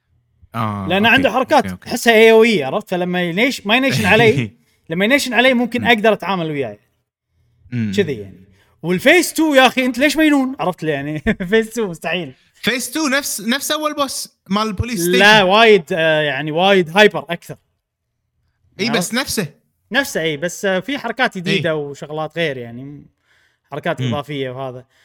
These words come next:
Speaker 2: آم، بس بعدين، يعني، عقب ما طولت فيه وايد، صار فيني،
Speaker 1: إي.
Speaker 2: صار فيني خلاص،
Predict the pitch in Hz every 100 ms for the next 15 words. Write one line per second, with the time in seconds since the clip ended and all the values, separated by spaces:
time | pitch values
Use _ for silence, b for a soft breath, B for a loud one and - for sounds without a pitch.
0 | _ _ _ _ - 147 147 147 151 147
1 | 147 143 139 135 135 139 185 _ _ _
2 | 175 233 233 311 320 403 330 214 208 254
3 | 247 247 240 247 - 214 180 - _ _
4 | _ 170 202 202 285 _ _ _ _ _
5 | _ _ _ - 185 175 208 208 202 202
6 | 185 175 202 185 175 175 233 -